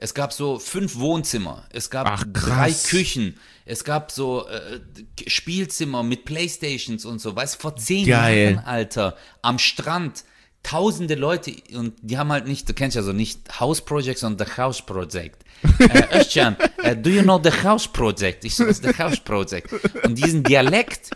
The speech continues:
Speaker 1: diesen
Speaker 2: Ja.
Speaker 1: Dialekt, Alter, hab ich halt dort gelernt,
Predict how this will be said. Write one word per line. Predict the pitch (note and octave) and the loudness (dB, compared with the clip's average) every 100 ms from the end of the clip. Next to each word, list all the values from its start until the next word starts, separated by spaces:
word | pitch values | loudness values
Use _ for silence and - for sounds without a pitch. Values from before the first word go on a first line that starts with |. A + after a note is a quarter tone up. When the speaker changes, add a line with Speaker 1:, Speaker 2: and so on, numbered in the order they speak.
| - _ _ _ - - | -14 _ _ _ -16 -2
Speaker 1:
diesen | F#3+ C3 B2 C3 | 0 0 2 6
Speaker 2:
Ja. | C3 | 8
Speaker 1:
Dialekt, | C3 C#3+ G#3+ - - | 8 6 4 2 0
Alter, | B2+ E3 D3+ | 0 0 -2
hab | D3 | -2
ich | D3+ D#3 | -2 -2
halt | E3 B2+ | -4 0
dort | F3+ D3 - | 0 0 -2
gelernt, | A#2 G2 F2+ | -2 -4 -8